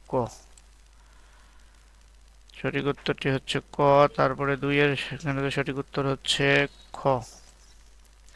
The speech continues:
তারপরে এখানে পি এক্স এর সঠিক উত্তর হচ্ছে তোমাদের গ থ্রি। তারপরে যে ত্রিভুজের,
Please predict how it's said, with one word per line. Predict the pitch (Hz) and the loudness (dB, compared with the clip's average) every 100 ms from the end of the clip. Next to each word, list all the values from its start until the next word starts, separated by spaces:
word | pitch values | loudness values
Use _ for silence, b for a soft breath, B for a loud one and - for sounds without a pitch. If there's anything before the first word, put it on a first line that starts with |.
| B B B B B - - - | B B B B B -20 -20 -4
তারপরে | 147 139 156 139 139 | -2 -2 2 4 4
এখানে | 147 - 143 135 139 | 2 2 2 2 0
পি | - 143 | 0 0
এক্স | 131 - | 0 0
এর | 139 | 0
সঠিক | 139 139 135 | 2 -2 -2
উত্তর | 139 - 139 | -2 0 2
হচ্ছে | 139 - - 147 | 0 0 0 0
তোমাদের | 143 139 131 131 - | 0 -2 -2 -4 -2
গ | 135 131 135 | 2 2 2
থ্রি। | - 143 131 139 214 B B B B B B B - - - - - - | 0 -2 0 0 -2 B B B B B B B -20 -20 -20 -20 -20 -6
তারপরে | 143 131 135 135 - 147 143 143 151 143 | 0 4 4 2 0 2 4 4 4 2
যে | 143 147 | 2 2
ত্রিভুজের, | 139 143 143 139 139 120 | 2 0 0 0 -2 -4